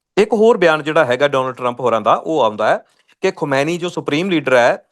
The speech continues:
ਅ, ਈਰਾਨ ਦਾ, ਉਹਦੇ, ਉਹਦੇ ਬਾਰੇ ਜਿਹੜਾ ਬਿਆਨ ਸੀਗਾ ਵੀ ਸਾਨੂੰ ਪਤਾ ਹੈ ਉਹ ਕਿੱਥੇ ਲੁਕਿਆ ਹੋਇਆ ਤੇ ਸਾਡੇ ਈਜ਼ੀ ਟਾਰਗੇਟ ਦੇ ਉੱਤੇ ਹੈ, ਪਰ ਹਾਲੇ ਤੱਕ ਸਾਨੂੰ ਉਹਨੂੰ ਅਸੈਸੀਨੇਟ ਕਰਨ ਦੀ ਲੋੜ ਨਹੀਂ ਹੈ ਫਿਲਹਾਲ ਦੀ ਘੜੀ। ਮਤਲਬ ਕਿ ਉਹਨਾਂ ਨੇ ਖੁਮੈਨੀ ਤੱਕ ਨੂੰ ਜਿਹੜਾ ਹੈਗਾ ਉਹ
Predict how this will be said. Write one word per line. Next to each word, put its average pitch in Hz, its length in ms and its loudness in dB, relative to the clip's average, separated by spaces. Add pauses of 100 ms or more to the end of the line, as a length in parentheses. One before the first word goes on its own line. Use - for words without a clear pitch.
ਅ, - 400 -8
ਈਰਾਨ 147 300 2
ਦਾ, 120 140 4
ਉਹਦੇ, 180 340 -4
ਉਹਦੇ 180 200 -2
ਬਾਰੇ 180 200 -2
ਜਿਹੜਾ 160 180 -2
ਬਿਆਨ 117 260 -4
ਸੀਗਾ 117 240 -6
ਵੀ 196 120 -8
ਸਾਨੂੰ 156 300 -6
ਪਤਾ 135 240 -2
ਹੈ 165 80 0
ਉਹ - 160 -8
ਕਿੱਥੇ - 320 -8
ਲੁਕਿਆ 120 320 -2
ਹੋਇਆ 120 320 0 (460)
ਤੇ 190 140 2
ਸਾਡੇ 170 520 -2 (420)
ਈਜ਼ੀ 202 240 -4
ਟਾਰਗੇਟ 143 420 0
ਦੇ 127 100 -2
ਉੱਤੇ 101 280 -2
ਹੈ, 80 160 -4 (200)
ਪਰ 170 120 0
ਹਾਲੇ 170 340 0
ਤੱਕ 190 320 0
ਸਾਨੂੰ 160 500 -2
ਉਹਨੂੰ 170 320 -4
ਅਸੈਸੀਨੇਟ 139 500 -4
ਕਰਨ 120 220 -2
ਦੀ 127 120 -8
ਲੋੜ 113 260 -6
ਨਹੀਂ 131 180 -4
ਹੈ 110 220 0 (240)
ਫਿਲਹਾਲ 135 380 0
ਦੀ 110 200 -6
ਘੜੀ। 95 160 -4 (360)
ਮਤਲਬ 180 220 0
ਕਿ 208 80 4
ਉਹਨਾਂ 202 140 4
ਨੇ 220 100 4
ਖੁਮੈਨੀ 143 520 -2
ਤੱਕ 185 260 -2
ਨੂੰ 170 140 -6
ਜਿਹੜਾ 156 220 0
ਹੈਗਾ 127 240 -2
ਉਹ 151 460 -6